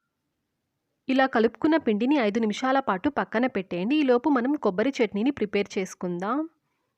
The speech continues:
దానికోసం స్టవ్ on చేసి స్టవ్ మీద ఏదైనా ఒక కడాయిని పెట్టుకొని ఇందులోకి రెండు టేబుల్ స్పూన్ల దాకా వేరుశనగ పప్పుల్ని వేసుకోండి. మంటని లో ఫ్లేమ్‌లో పెట్టుకొని గరిటెతో కలుపుతూ ఈ పల్లీల్ని వేయించుకోండి. మంటని హైలో పెట్టామంటే పైకి వేగి లోపల పచ్చిగా ఉంటాయి.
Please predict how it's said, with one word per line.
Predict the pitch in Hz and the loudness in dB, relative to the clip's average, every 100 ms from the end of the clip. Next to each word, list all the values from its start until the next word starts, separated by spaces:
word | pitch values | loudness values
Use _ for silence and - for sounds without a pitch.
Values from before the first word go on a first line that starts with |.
| - | -2
దానికోసం | 240 254 254 262 294 330 | 0 2 2 0 2 2
స్టవ్ | - 214 | 2 0
on | 208 220 | 0 -2
చేసి | 220 208 311 | -4 -2 -4
స్టవ్ | - 214 | 0 0
మీద | 220 254 240 | 0 0 0
ఏదైనా | 190 202 | 0 -2
ఒక | 226 214 | -2 -4
కడాయిని | 220 196 190 247 269 | -4 -2 0 0 0
పెట్టుకొని | 190 175 - 240 | -4 -6 -2 0
ఇందులోకి | 285 220 214 240 | 2 2 0 0
రెండు | 247 202 233 | 0 0 0
టేబుల్ | 220 202 269 | 0 -2 -4
స్పూన్ల | - 214 214 | -4 -2 -2
దాకా | 202 180 269 | -2 -4 -2
వేరుశనగ | 226 202 240 240 233 | -2 -2 -2 -2 -2
పప్పుల్ని | 190 - 196 277 | -6 -4 -2 0
వేసుకోండి. | 214 - - 175 170 196 285 311 320 _ _ _ _ _ _ _ _ _ _ _ _ _ _ _ | -2 -4 -6 -6 -4 -4 -4 -4 -8 _ _ _ _ _ _ _ _ _ _ _ _ _ _ _
మంటని | 233 233 262 302 | 0 0 4 4
లో | 277 220 | 6 4
ఫ్లేమ్‌లో | 269 262 277 | 2 2 2
పెట్టుకొని | 277 190 - 220 277 | 2 -2 -2 0 2
గరిటెతో | 208 220 247 285 | 0 0 2 0
కలుపుతూ | 220 190 214 214 | 0 -2 -2 0
ఈ | 285 | 0
పల్లీల్ని | - 180 202 254 285 | 0 0 2 2 2
వేయించుకోండి. | 190 185 - - 185 190 277 | 0 -4 -8 -6 -4 -2 0
మంటని | 247 214 277 | 0 2 0
హైలో | 269 220 208 | 2 0 0
పెట్టామంటే | 254 196 - 196 185 190 285 | 0 -2 -4 -4 -2 -4 -4
పైకి | 220 196 214 | -2 -4 -2
వేగి | 233 185 240 | -2 0 0
లోపల | 226 180 208 | 0 0 -2
పచ్చిగా | 226 190 - 196 214 | -2 -4 -6 -4 -2
ఉంటాయి. | 202 175 170 180 262 | -2 -4 -6 -4 -2